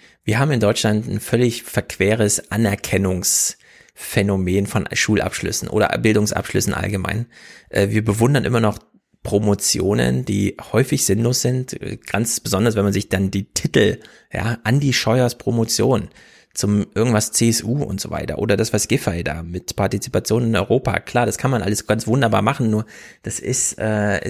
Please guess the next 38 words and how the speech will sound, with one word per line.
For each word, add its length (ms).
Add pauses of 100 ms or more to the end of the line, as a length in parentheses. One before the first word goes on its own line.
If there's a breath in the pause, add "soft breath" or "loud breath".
(340)
es 140
sind 120
das 160
Qualifikationsarbeiten, 1000
die 260
einen 360
wirklich 280
weiterbringen 420
und 60
ich 100
will 80
jetzt 140
nicht 240 (340 loud breath)
die 60
Universität 720
oder 240
die 240
Graduiertenschulen 840
zu 140
Ausbildungsbetrieben 720
machen, 260
aber 280 (400 loud breath)
da 80
klafft 520
doch 120
so 140
eine 180
gewisse 720 (340 loud breath)
Lücke, 400
die 180
sich 360
auch 180
in 60
der 100
Zufriedenheit 720
später 300
niederschlägt, 840
denn 640